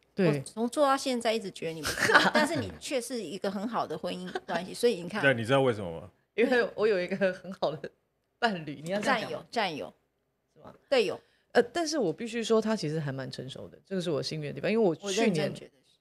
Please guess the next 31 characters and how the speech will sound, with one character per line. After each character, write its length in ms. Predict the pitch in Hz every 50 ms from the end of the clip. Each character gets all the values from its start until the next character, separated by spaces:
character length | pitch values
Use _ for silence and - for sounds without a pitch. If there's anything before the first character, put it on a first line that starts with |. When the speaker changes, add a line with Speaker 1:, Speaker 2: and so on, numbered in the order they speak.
| _ _
Speaker 1:
对， 260 | - 180 151 139 - -
我 100 | - 165
去 320 | - - - - 294 254
年 480 | 208 175 156 147 143 143 147 147 151 160 _
真 160 | - 196 196
的 160 | 190 180 156
就 180 | 143 147 - 170
是， 220 | 165 170 175 156
我 100 | - 143
就 140 | 135 - 180
跟 100 | 170 180
他 80 | 175 175
讲 140 | 160 139 139
说， 80 | 151
我 80 | 147 135
觉 160 | - - 135
得 100 | 135 139
我 60 | 131
不 140 | - _ 135
适 200 | - - - 151
合 160 | 120 131 123
婚 180 | 127 _ 131 131
姻， 220 | 131 - 87 - _ _ _ _ _ _ _ _ _ _ _ _ _ _ _
然 140 | - 147
后 220 | 160 190 196 175 165
他 140 | 156 175 170
就 100 | 175 165
跟 100 | 165 160
我 80 | 156
讲 160 | 147 - -
说， 400 | 127 - 135 135 131 131 135 147